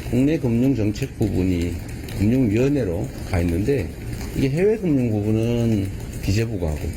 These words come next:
국내 금융 정책은 금융위가 하고, 금융위가 또 뭐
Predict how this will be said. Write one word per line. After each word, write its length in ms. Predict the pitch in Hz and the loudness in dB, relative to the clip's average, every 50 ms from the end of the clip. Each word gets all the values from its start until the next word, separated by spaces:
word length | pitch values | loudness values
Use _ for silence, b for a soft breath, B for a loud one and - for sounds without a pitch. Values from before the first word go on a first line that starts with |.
| - - - - - - | -8 -8 -8 -8 -4 -2
국내 280 | - 123 131 151 185 190 | 0 2 2 2 0 0
금융 400 | 170 165 147 131 120 113 113 104 | 0 2 2 2 2 2 2 2
정책은 680 | - 92 90 85 - 87 82 80 80 78 - - 71 - - - - - - - - - - - - - - - | 0 0 -2 -2 -2 -2 -2 0 0 0 0 -2 -2 -4 -6 -8 -8 -8 -8 -8 -8 -8 -8 -6 -6 -6 -2 0
금융위가 600 | 95 101 107 123 135 127 104 95 90 90 82 80 | 2 2 4 4 4 2 2 2 0 0 -2 -2
하고, 180 | 78 71 73 73 80 78 - - B B B B B B B B - | -2 -4 -4 -6 -6 -6 -6 -8 B B B B B B B B -2
금융위가 520 | - 110 120 131 165 233 208 165 135 110 - | 0 2 2 2 2 2 2 2 0 0 0
또 80 | - 101 | 0 0
뭐 260 | 92 87 85 98 - | 0 0 0 -2 -2